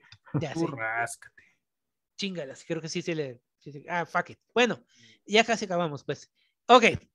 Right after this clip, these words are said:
Speaker 1: y entonces ya pasamos al final, que resulta que, a pesar de que se le abalanzan todos, y de repente, madre, o sea, no, no es así. Ay, para empezar, es Estados Unidos,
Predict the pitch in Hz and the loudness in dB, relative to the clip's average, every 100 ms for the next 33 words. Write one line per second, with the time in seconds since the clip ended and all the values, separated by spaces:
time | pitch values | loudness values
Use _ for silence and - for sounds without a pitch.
0 | - 185 214 226 247 226 220 220 226 202 | -2 2 6 4 6 6 6 0 0 -2
1 | 185 180 196 233 254 - - 175 170 160 | -2 -2 2 4 2 -2 2 6 6 4
2 | 185 208 202 175 156 143 135 127 - _ | -2 -4 -2 2 2 2 -2 -6 -14 _
3 | _ _ - 170 175 180 220 262 196 180 | _ _ -4 0 2 6 6 6 2 2
4 | 175 196 277 294 254 277 277 294 320 - | 4 6 4 2 -2 0 2 2 0 -8
5 | _ _ _ _ - 170 175 170 202 - | _ _ _ _ -6 2 2 4 0 2
6 | 233 208 277 320 254 214 190 190 185 190 | 0 2 4 4 2 2 0 0 -2 0
7 | 226 196 214 240 240 226 233 202 202 233 | 0 2 4 4 2 0 -4 -4 -6 -2
8 | 262 330 285 240 - 233 233 240 247 - | 8 8 8 0 2 2 2 2 2 2
9 | _ - - 254 294 330 320 339 - 269 | _ -20 -2 0 2 4 6 6 4 2
10 | 226 226 254 - | 4 6 6 6